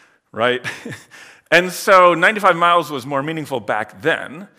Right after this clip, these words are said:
because of mode of transportation. And so it would be as if we in the biomedical establishment here heard of an uneducated person doing some healing things in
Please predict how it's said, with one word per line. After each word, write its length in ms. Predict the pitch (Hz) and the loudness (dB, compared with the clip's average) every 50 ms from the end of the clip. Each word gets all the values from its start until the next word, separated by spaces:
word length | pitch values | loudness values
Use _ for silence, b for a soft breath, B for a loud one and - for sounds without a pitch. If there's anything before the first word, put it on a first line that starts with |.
| b b b b b - | b b b b b -16
because 360 | 123 117 - - 120 117 110 | -16 -12 -6 -4 -4 -4 -4
of 220 | 123 113 98 92 | -6 -8 -10 -12
mode 220 | 95 123 123 117 113 | -10 -10 -10 -10 -10
of 80 | 101 | -12
transportation. 920 | - - 113 107 104 - - 104 95 - 127 139 147 120 - 87 92 107 - _ B B B B B B B B B B B B B B B B _ _ _ _ _ _ B B B B | -12 -10 -10 -10 -10 -12 -18 -20 -20 -18 -16 -16 -14 -14 -16 -16 -18 -20 -20 _ B B B B B B B B B B B B B B B B _ _ _ _ _ _ B B B B
And 180 | - 185 190 185 | -4 -6 -6 -6
so 300 | - - 226 208 196 196 | -8 -4 -2 -2 -2 -2
it 140 | 208 240 311 | -4 -6 -6
would 140 | 311 311 311 | -8 -10 -10
be 140 | - 277 262 | -10 -10 -8
as 180 | 254 233 196 | -8 -8 -8
if 340 | 196 190 190 - - - _ b b b b b | -8 -8 -8 -10 -12 -20 _ b b b b b
we 380 | 90 101 135 185 202 196 180 170 | -16 -12 -10 -8 -8 -8 -8 -8
in 100 | 156 147 | -6 -8
the 80 | 135 | -8
biomedical 580 | 117 131 139 139 139 139 135 127 123 120 117 107 | -6 -4 -4 -4 -4 -4 -6 -8 -8 -10 -12 -14
establishment 600 | 104 - 143 127 127 127 123 113 - 123 104 101 | -14 -12 -8 -6 -6 -6 -8 -10 -14 -16 -16 -18
here 600 | - - - _ - 170 147 95 95 92 98 104 B B B B B B B B | -20 -20 -20 _ -16 -14 -14 -14 -14 -16 -18 -18 B B B B B B B B
heard 340 | - - - - 381 370 359 | -18 -10 -8 -6 -6 -6 -6
of 120 | 359 262 | -6 -8
an 100 | 247 226 | -8 -8
uneducated 760 | 226 233 226 220 - - 175 202 196 202 185 190 180 170 151 | -8 -6 -4 -6 -6 -4 -8 -8 -8 -10 -12 -12 -12 -12 -14
person 400 | - 175 165 - 175 165 160 151 B B B B B B | -12 -12 -12 -10 -12 -12 -14 -14 B B B B B B
doing 320 | - 160 233 254 226 196 | -12 -10 -8 -8 -8 -10
some 240 | - - 190 175 151 | -8 -8 -8 -8 -8
healing 720 | 117 - - - 156 175 196 170 139 123 110 110 107 92 | -10 -14 -16 -16 -16 -14 -12 -10 -10 -10 -10 -12 -14 -16
things 680 | 87 - - 113 110 87 _ _ _ _ _ - - _ b b b b b b - | -18 -16 -14 -14 -14 -16 _ _ _ _ _ -20 -20 _ b b b b b b -8
in 240 | 151 151 143 123 | -6 -6 -6 -8